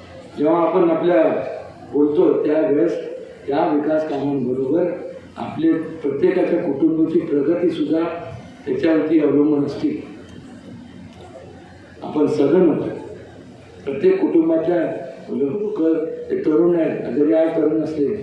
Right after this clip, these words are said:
तर उद्या ह्या देशाचं भविष्य काय? त्या काळात जे तरुण होते ते त्यांचा, त्यांना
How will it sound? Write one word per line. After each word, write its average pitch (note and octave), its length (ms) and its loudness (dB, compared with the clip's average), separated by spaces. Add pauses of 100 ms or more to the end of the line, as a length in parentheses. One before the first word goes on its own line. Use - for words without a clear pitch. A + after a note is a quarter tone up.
(420)
तर C#3 40 -2
उद्या D3+ 260 2
ह्या F3+ 140 2
देशाचं F3+ 420 2
भविष्य E3 400 2
काय? D#3+ 220 0 (880)
त्या F3 160 2
काळात F3+ 280 2
जे F3+ 180 4
तरुण F#3 280 4
होते F#3 280 4
ते F3+ 460 2 (140)
त्यांचा, D3 340 2 (540)
त्यांना E3+ 280 2